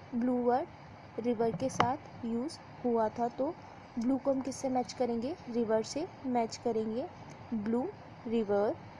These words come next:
ओके, now नेक्स्ट वर्ड है हमारा एरंड। तो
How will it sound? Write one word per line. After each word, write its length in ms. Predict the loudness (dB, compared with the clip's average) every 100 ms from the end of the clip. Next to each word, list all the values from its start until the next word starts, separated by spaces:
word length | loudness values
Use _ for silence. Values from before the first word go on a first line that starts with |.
| -16 -16 -6
ओके, 240 | -4 -2 -4 -4 -12 -16 -16 -16 -16 -16 -16 -16 -16 -16 -16 -16 -16 -16 -16 -16 -16 -16 -16 -18 -18 -18 -18 -16 -16 -16 -16 -16 -16 -16 -16 -16 -16 -16 -16 -16 -14 -14 -14 -14 -6 -4 0 2
now 360 | 6 6 4 0 -6 -12 0
नेक्स्ट 360 | 4 4 2 4
वर्ड 220 | 6 6
है 80 | 2
हमारा 380 | 2 0 -2 -4 -12 -16 -16 -16 -16 -16 -14 -14 -14 -14 -14 2 8
एरंड। 420 | 8 6 0 -4 -8 -6 -2 -2 -2
तो 160 | -4